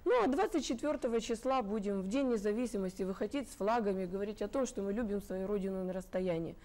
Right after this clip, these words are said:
Любить на расстоянии — это на самом деле не любовь, это подделка. И я думаю, что сегодня действительно те люди, которые имеют такую возможность, они обязаны оставаться в стране, потому что это истина, а, ответственность и патриотизм.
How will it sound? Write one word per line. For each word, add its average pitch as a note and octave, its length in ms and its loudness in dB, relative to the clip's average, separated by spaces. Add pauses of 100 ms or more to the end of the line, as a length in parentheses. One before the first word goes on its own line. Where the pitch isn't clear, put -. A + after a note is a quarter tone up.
(400)
Любить C4 360 4
на C4+ 100 4
расстоянии — B3+ 800 2 (220)
это B3+ 220 2
на G#3+ 140 0
самом G#3+ 380 -2
деле G#3 500 2 (100)
не C4 180 2
любовь, F#3 340 2 (100)
это A#3 200 -2
подделка. F3 640 -2 (800)
И A#3 140 -2
я C4+ 180 4
думаю, C4 280 4
что B3+ 160 -4
сегодня B3+ 460 0
действительно A#3 440 -2
те C4 160 0
люди, A#3+ 220 2
которые A3+ 420 0
имеют C4+ 480 4
такую G3 320 -2
возможность, E3+ 720 -2
они A3+ 200 0
обязаны G#3 440 0
оставаться F3 440 -6
в - 40 -12
стране, - 360 -8 (360)
потому B3+ 260 0
что A3+ 140 -4
это G#3+ 380 0 (380)
истина, B3+ 560 2 (300)
а, G#3+ 260 0
ответственность D4 800 0
и G#3+ 60 -4
патриотизм. F#3+ 760 -2